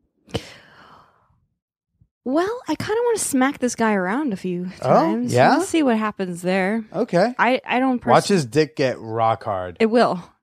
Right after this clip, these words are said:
Speaker 1: It
Speaker 2: Have
Speaker 1: will.
Speaker 2: you gone on, have you ridden him? Have you, like, been on top?
Speaker 1: No. See, that's the thing is that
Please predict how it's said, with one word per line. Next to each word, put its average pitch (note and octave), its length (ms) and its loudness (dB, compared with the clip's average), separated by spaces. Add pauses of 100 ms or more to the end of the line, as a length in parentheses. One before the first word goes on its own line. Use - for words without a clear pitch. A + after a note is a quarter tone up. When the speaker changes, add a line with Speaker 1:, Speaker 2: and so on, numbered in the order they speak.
(140)
Speaker 1:
It G3+ 120 -6
Speaker 2:
Have D#3 120 4
Speaker 1:
will. F3+ 60 4
Speaker 2:
you C4+ 120 4
gone D4 220 0
on, A3+ 160 -2
have D3+ 200 0
you G#3+ 120 -4
ridden B2+ 340 -2
him? G3 200 -2
Have C3 140 -6
you, B2+ 120 -2
like, B2 160 0
been B2 120 -4
on G#2 140 -6
top? A2+ 400 -6 (320)
Speaker 1:
No. A3+ 380 2
See, C4 180 2
that's C4+ 240 4
the G#3+ 80 -2
thing G3 300 -4
is F3 140 -4
that F3 200 -2